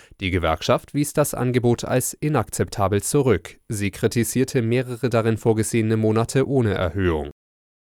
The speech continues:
Nach Medienberichten, denen zufolge die F D P das Ampelaus über Wochen geplant hatte, hagelt es Kritik von den ehemaligen Koalitionspartnern.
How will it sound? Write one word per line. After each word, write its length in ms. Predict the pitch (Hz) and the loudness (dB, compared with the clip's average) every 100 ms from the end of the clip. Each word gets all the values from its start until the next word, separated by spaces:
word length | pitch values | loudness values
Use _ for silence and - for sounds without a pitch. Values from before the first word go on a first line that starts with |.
| _ - - - _ _ - | _ -20 -20 -20 _ _ 0
Nach 320 | 117 120 - | 2 2 2
Medienberichten, 840 | 127 156 143 135 117 - 123 110 | 2 4 4 4 0 0 2 4
denen 240 | 104 104 101 | 4 2 2
zufolge 480 | 113 - 110 101 | 0 4 4 4
die 140 | 101 98 | 2 2
F 120 | 98 | 0
D 140 | - | -2
P 240 | 101 123 120 | 0 2 4
das 260 | 120 - | 2 0
Ampelaus 640 | - 131 135 139 123 113 - | -2 -2 2 2 2 0 0
über 280 | 123 113 | 2 2
Wochen 300 | 104 123 127 | 4 2 2
geplant 480 | 113 110 - 123 151 | 2 0 2 0 0
hatte, 420 | 110 - 113 151 - | -2 2 2 2 -4
hagelt 460 | - 131 147 147 127 | -2 0 2 0 0
es 240 | 127 - | -2 -4
Kritik 440 | - 120 - 104 | -2 -2 0 -2
von 200 | - 120 | 0 2
den 180 | 110 107 | 2 2
ehemaligen 680 | - 98 98 98 95 95 95 | 2 2 4 4 2 0 -2
Koalitionspartnern. 1300 | - 107 110 127 - 113 101 - 101 87 95 78 69 | 0 -2 0 -2 0 2 2 0 0 0 0 -2 -4